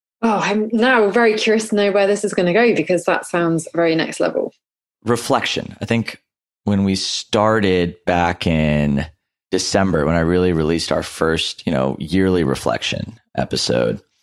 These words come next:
Speaker 2: you know, I talk about the, the idea of reflection being paying attention to the highs and the lows, right? Paying attention to,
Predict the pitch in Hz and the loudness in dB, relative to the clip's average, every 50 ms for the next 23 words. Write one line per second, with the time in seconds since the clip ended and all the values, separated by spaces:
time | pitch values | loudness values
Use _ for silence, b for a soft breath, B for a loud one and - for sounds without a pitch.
0 | _ _ _ _ _ _ _ _ - 104 104 101 101 - - 135 135 127 127 107 | _ _ _ _ _ _ _ _ -2 0 2 0 0 0 0 0 0 2 2 2
1 | 107 104 - - - 98 92 - - - 90 98 98 92 92 87 92 107 113 101 | 2 0 0 0 0 0 0 0 -2 -2 0 2 2 2 2 2 2 2 2 2
2 | 90 90 85 - 92 87 85 - - 92 87 82 92 90 85 80 - - 95 90 | 2 0 0 0 -2 -2 0 -2 -2 -2 0 0 0 0 0 -2 -2 -2 0 0
3 | 85 82 - - 82 - - 76 71 - 69 67 85 - - 90 82 85 85 82 | 0 0 -2 -2 -4 -2 -2 -4 -2 -2 -2 -2 -2 -2 -2 0 0 0 0 -2
4 | 80 78 76 73 69 64 60 58 50 - - - - _ _ _ _ _ _ _ | -2 -2 -2 -2 -2 -2 -2 -2 -4 -6 -8 -12 -14 _ _ _ _ _ _ _
5 | _ _ _ _ _ _ - 82 87 - - - - 90 90 87 80 - - 90 | _ _ _ _ _ _ -2 -2 -2 -2 -2 -2 0 0 2 0 0 0 0 0
6 | 85 - - 82 80 - - 85 82 80 80 78 | 0 0 -2 -2 -2 -2 0 0 0 0 0 -2